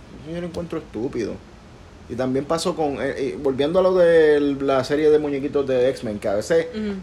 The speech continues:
Speaker 1: este, Wolverine quería matar gente y no lo dejaban.
Speaker 2: Sí.
Speaker 1: Y
Speaker 2: Wolverine,
Speaker 1: eso
Speaker 2: no,
Speaker 1: fue lo
Speaker 2: ¡qué, qué pardo, no!
Speaker 1: Exacto. ¡Qué pardo! Pues
Speaker 2: Ah, la estamos viendo en español.
Speaker 1: se te-, hay que, te-, hay que verla en español.
Speaker 2: Como yo viéndolo Simpson en español.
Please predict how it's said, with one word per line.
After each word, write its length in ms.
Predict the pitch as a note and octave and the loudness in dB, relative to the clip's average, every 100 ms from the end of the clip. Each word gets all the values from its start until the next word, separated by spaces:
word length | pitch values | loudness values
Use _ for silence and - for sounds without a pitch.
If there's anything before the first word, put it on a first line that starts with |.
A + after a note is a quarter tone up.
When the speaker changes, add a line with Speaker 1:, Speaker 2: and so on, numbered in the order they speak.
| - | -6
Speaker 1:
este, 440 | A#2 - - A2 | -6 -4 -2 -2
Wolverine 420 | G#2+ B2 C3+ D#3+ | 0 0 0 -2
quería 260 | D#3+ E3 D#3+ | -2 -2 0
matar 300 | D#3 D3 D#3+ D#3+ | -2 0 0 0
gente 340 | D3 D#3+ D#3+ C3 | -2 -4 -4 -4
y 20 | |
no 100 | A#2+ | -2
lo 120 | B2+ | 0
dejaban. 440 | B2+ A2 E2 D#2+ F#2 | 0 -2 -6 -8 -8
Speaker 2:
Sí. 200 | F#3 E3+ - - | -8 -10 -14 -18
Speaker 1:
Y 180 | E3+ F3+ | -14 -6
Speaker 2:
Wolverine, 320 | G#3 G#4+ A#4 F4 | 4 6 6 4
Speaker 1:
eso 100 | F4 | 2
Speaker 2:
no, 40 | |
Speaker 1:
fue 100 | G3+ | 2
lo 80 | G3 | 2
Speaker 2:
¡qué, 120 | B3+ - - - | 2 -2 -14 -8
qué 100 | E4+ | 2
pardo, 440 | A4+ A#4+ F4+ B3+ | 4 6 4 -2
no! 500 | B3 A4+ A#4 A3 - | 0 4 4 2 -4
Speaker 1:
Exacto. 480 | G2+ - F#2+ - - E2 - - - | -10 -6 -6 -6 -12 -14 -16 -20 -6
¡Qué 120 | B3 A#3 | -2 0
pardo! 760 | D4 B3 A#3+ A#3+ A3 G3+ F3+ - - - - - | 2 2 2 4 4 4 -2 -8 -20 -20 -20 -10
Pues 220 | - A2+ G#2 - - - - E3 | -2 -2 -2 -8 -20 -20 -10 -2
Speaker 2:
Ah, 100 | A#3 | 0
la 80 | F#3 | 0
estamos 280 | - F#3+ | -2 -4
viendo 200 | G3 G3+ | -2 -2
en 60 | G3 | -2
español. 420 | F#3+ F#3 D3 D3+ - - - | -2 -4 -4 -8 -12 -20 -16
Speaker 1:
se 100 | C#2+ | -12
te-, 140 | F2+ | -10
hay 60 | E2 | -10
que, 200 | - E2+ | -8 -10
te-, 180 | F#2 D#2+ | -10 -12
hay 100 | F2+ | -10
que 140 | G2 | -8
verla 180 | F2+ G#2 | -6 -6
en 60 | G#2 | -8
español. 340 | E2 F2 F2+ - | -10 -12 -12 -12
Speaker 2:
Como 260 | F3 E3 C#3+ | -8 -6 -6
yo 140 | E3 E3+ | -2 -2
viéndolo 360 | E3 F3 E3 D#3 | -2 -4 -2 -4
Simpson 320 | D#3 D#3+ D#3+ D3 | -4 -6 -6 -8
en 80 | |
español. 360 | C#3+ - B2+ B2 | -8 -10 -10 -12